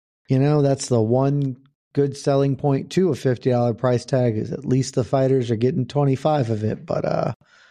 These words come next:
you know, when you think about it, then that means really each fighter is getting, like,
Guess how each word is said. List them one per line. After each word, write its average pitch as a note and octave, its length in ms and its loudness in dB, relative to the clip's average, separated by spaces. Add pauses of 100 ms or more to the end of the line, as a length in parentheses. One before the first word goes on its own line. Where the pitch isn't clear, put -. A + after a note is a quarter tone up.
(720)
you B2+ 100 2
know, D#3 380 -4
when C#3+ 160 0
you C#3+ 80 2
think A3+ 260 0
about - 300 -4
it, - 100 -14 (120)
then C3 120 -8
that C3 160 0
means A#2 240 0
really A2 280 2
each C3+ 300 -2
fighter A2+ 380 0
is G#2+ 100 -2
getting, D#2+ 400 -4
like, - 300 -8